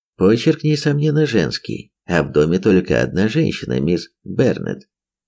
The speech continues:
Все приводит нас к тому выводу, что письмо могла написать именно она.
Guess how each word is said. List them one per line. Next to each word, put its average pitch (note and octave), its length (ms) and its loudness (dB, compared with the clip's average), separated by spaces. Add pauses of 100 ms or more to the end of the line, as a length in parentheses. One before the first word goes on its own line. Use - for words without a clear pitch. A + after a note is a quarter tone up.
(280)
Все D#3 520 2
приводит B2 720 2
нас A#2 240 0
к - 80 -20
тому E2+ 400 2
выводу, D3+ 500 4
что - 240 0
письмо C3 440 0
могла C3 340 0
написать A#2 540 -2
именно E2+ 460 2
она. G1+ 280 -10